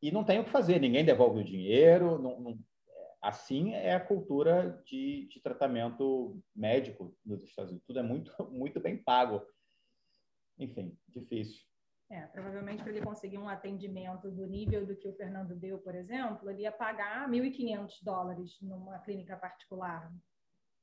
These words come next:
Speaker 2: Ou mais, né? Dependendo do lugar. Então,
Speaker 1: É.
Speaker 2: é muito caro. Como é muito caro, não falta paciente na faculdade.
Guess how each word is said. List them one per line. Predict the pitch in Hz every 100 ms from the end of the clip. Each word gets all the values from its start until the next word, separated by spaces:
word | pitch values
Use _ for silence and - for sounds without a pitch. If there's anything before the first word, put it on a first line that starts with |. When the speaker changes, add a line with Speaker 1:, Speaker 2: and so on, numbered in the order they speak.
| _ _ _ _
Speaker 2:
Ou | 214
mais, | 214 185 175 165
né? | 190 190
Dependendo | 180 180 180 190 190
do | 190
lugar. | 190 180 175 160 - _
Então, | 202 254
Speaker 1:
É. |
Speaker 2:
é | 285
muito | 285 359
caro. | - 202 - -
Como | - 277
é |
muito | 254 196 -
caro, | - 233 262 202 180
não | 196 220
falta | - - -
paciente | 214 196 - 196 196 214
na | 196 185
faculdade. | 196 196 202 180 -